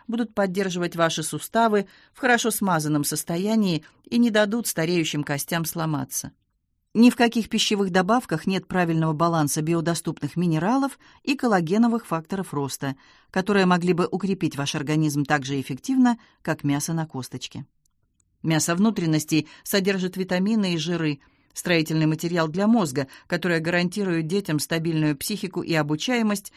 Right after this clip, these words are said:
а употребление его во взрослом возрасте — лучший способ гарантировать, что мозговые и нервные клетки останутся здоровыми на всю жизнь.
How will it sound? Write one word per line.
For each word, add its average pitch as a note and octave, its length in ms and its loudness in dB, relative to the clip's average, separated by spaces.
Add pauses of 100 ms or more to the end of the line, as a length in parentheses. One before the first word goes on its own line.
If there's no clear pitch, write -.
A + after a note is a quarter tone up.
(300)
а G#3 140 4
употребление A3+ 760 2
его G#3 360 0
во G3 140 2
взрослом G3+ 460 -2
возрасте — E3 640 -2 (340)
лучший B3 340 -2
способ F3+ 360 -4
гарантировать, E3+ 760 0 (140)
что - 220 -6
мозговые E3 560 2
и - 140 -2
нервные D#3 440 0
клетки G3+ 480 -2 (160)
останутся A#3 540 0
здоровыми F3 520 0
на F3 140 0
всю E3 240 -6
жизнь. C#3 400 -6